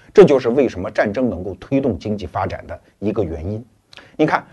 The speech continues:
二战之后，德国马上面临一次民主大选，当时两个党派，一个是社会民主党人，这个人领导人啊叫舒马赫，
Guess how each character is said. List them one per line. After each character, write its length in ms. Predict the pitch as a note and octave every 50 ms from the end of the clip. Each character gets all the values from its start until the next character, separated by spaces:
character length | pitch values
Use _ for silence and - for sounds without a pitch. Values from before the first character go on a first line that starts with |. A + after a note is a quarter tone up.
| _ _
二 160 | G3 G#3 G3+
战 160 | G3+ F#3+ F#3
之 100 | F#3 G3
后， 140 | F#3 G#3 C#3+
德 220 | - - D3+ E3
国 120 | D3 D3 D3
马 240 | C#3 - - -
上 220 | - - - F#3+ E3+
面 220 | D3+ C#3+ C3 A#2
临 180 | A2 G#2+ A#2 A#2
一 60 | A#2
次 160 | A2+ - -
民 240 | G#2+ F#2+ G2 G#2 B2+
主 80 | A#2+ - -
大 180 | - - - -
选， 180 | - - - - - _ _ _ _
当 220 | _ F3+ F3 F#3 E3+
时 200 | - - C#3+ D#3 -
两 220 | A#2 B2+ G#2 F2
个 100 | G2 C3+
党 180 | C#3+ - D2+ E2
派， 200 | E2+ - G2 - - _ _ _ _
一 180 | - E3 A3+
个 120 | A#3 A#3+ C4
是 180 | C4 - C#3+
社 160 | B2+ - F3 D3+
会 80 | D3 A#2+
民 180 | A2 A#2+ C#3+
主 120 | C#3+ C#3+ C#3+
党 180 | B2+ - E2
人， 180 | E2+ F#2 - - -
这 120 | - - C3
个 80 | A2+
人 200 | A#2 G#2+ A#2 A#2 - -
领 180 | G#2 A#2+ C#3+
导 120 | C#3 A2+ G2
人 160 | F#2+ A2 A2
啊 160 | A2 G#2 F#2
叫 100 | - G2
舒 180 | F#2 - - C#3
马 180 | C3 A2+ E2 E2+
赫， 200 | - - C#3